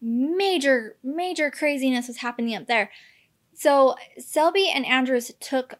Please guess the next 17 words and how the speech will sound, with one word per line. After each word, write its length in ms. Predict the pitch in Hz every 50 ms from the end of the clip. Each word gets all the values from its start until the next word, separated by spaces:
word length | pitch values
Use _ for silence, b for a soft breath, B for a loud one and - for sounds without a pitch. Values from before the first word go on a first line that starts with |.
| _
all 280 | - 226 226 247 247 247
of 80 | 233 220
the 120 | 233 220
victims' 800 | 202 214 220 220 - - 226 220 214 214 214 220 - - - - _ _ _ _ _ _ _ _ _ _ _
things. 360 | 220 196 - - - - -
They 140 | 233 226 233
took 440 | 233 - 262 240 208 - - _ _
purses, 640 | - - - 294 277 - - 285 269 262 269 262 - b b b b _
wallets, 560 | 226 226 233 240 247 247 247 247 - - - - _ -
all 140 | 226 233
their 120 | 247 247 247
things. 300 | 240 - 233 233 233 233
They 80 | 247
took 320 | 247 - - 247 247 247 - -
a 140 | - 196
watch. 640 | 196 196 202 202 226 240 247 247 - 254 - - - B B B B B B B
Um, 260 | 240 240 233 220 -